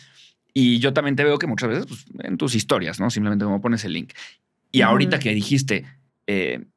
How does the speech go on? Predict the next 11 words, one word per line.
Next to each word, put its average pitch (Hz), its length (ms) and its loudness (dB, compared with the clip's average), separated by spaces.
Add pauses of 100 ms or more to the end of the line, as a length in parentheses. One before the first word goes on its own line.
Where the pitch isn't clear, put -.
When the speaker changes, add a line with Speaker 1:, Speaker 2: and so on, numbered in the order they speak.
(180)
Speaker 1:
la 101 220 -4
primera 123 380 2
vez 123 180 0
que 117 100 -10
hicimos 110 220 -2
esto, - 320 -10 (260)
se - 200 -4
acabó 101 340 0
en 120 80 2
tres 123 220 0
días, 123 340 0